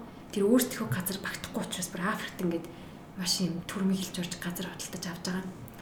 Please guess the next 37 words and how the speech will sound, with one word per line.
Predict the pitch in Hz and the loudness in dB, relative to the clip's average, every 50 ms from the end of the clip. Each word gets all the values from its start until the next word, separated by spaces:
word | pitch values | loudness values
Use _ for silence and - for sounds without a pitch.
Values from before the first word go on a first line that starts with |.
| - - - - - - - - | -12 -12 -14 -14 -14 -14 -14 -4
Тэгээд | - 208 202 190 196 208 | 2 4 6 6 8 8
энэ | 214 214 202 | 8 8 8
ингээд | 185 185 180 - | 8 6 4 4
цаашдаа | - 180 - - 202 185 | 2 0 2 2 4 6
ингээд | 175 175 175 180 | 6 6 6 6
амар | 175 175 175 175 - | 4 4 4 2 0
том | - 190 185 180 | 2 2 2 2
түвшинд | - - - - 185 180 185 | 2 2 2 4 4 6 6
этикийн | 196 190 196 - - - 196 185 | 4 4 4 0 -2 -4 -2 -2
асуудал | - - - 180 - - - - | -2 -2 -2 -4 -6 -6 -6 -6
болоод | 175 - - 175 170 - | -6 -4 -4 -4 -4 -2
ирнэ. | 170 180 170 175 - - - - - - - | -2 0 0 0 -2 -4 -8 -10 -10 -10 -8
Гэтэ | - - - 214 | -4 0 2 4
ядаж | 190 220 226 - | 4 4 4 4
хятадууд | - - - - - - 208 - - 156 | 4 4 2 0 0 0 2 2 2 2
тэгээ | 175 180 | 4 4
өөрөө | 175 202 202 190 196 - - - | 4 4 4 2 0 -2 -2 -2
хариуцлага | 185 180 - - - 185 170 - | 0 0 0 0 0 -2 -2 -2
ухамсарлаад | - 190 175 - - - - 180 170 170 - | 0 0 0 2 0 0 0 0 0 0 -2
ингээд | - - - - - - - - - - - - - - - - | -6 -8 -10 -12 -12 -12 -14 -14 -14 -14 -14 -12 -10 -8 -4 0
хуулийн | 208 185 - 190 180 180 | 2 2 4 4 4 2
түвшинд | - - - 180 175 | 2 0 -2 0 2
өөрчлөлт | 185 175 175 - - - - | 4 4 4 2 0 -2 -2
хийж | 190 180 180 190 | -2 0 0 0
явж | 185 175 - | -2 -2 -2
байна. | - 180 180 175 175 | 0 2 2 2 2
Тэгээд | 180 175 175 180 180 | 2 0 2 4 4
монголчууд | 185 196 190 - - 269 269 269 - | 4 4 2 2 4 4 4 4 2
бид | 196 - | 2 0
нар | 196 190 | 2 2
ч | - | 0
гэсэн | - - - 190 | 0 0 2 4
ингээд | 175 175 175 175 - - - - - - - - - - - - - - - | 4 4 4 2 -2 -6 -8 -10 -12 -12 -14 -14 -14 -14 -14 -14 -12 -8 -6
дэлхийд | - - - 190 185 185 | -2 2 2 4 4 2
одоо | 175 - - | 2 0 0
хамгийн | - 202 202 214 220 220 214 214 196 190 | 0 2 4 4 4 6 6 4 4 4
одоо | - 175 180 | 2 2 2